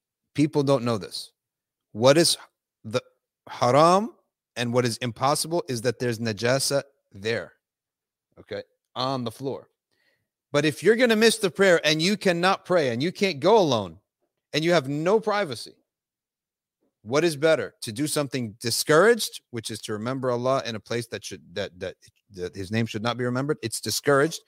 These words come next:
or to miss the prayer. What's better? So you would have to just find a place to observe the prayer.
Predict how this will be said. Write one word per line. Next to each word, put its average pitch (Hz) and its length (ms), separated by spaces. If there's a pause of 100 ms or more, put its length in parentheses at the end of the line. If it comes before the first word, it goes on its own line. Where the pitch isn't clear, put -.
(140)
or 110 120
to 117 120
miss 113 140
the - 100
prayer. 107 300
What's 123 240
better? 107 300 (1200)
So 101 220
you 107 200
would 107 140
have 107 220
to 98 100
just 92 340
find 123 500
a 120 120
place 110 460 (160)
to - 120
observe 101 360
the 87 80
prayer. 90 340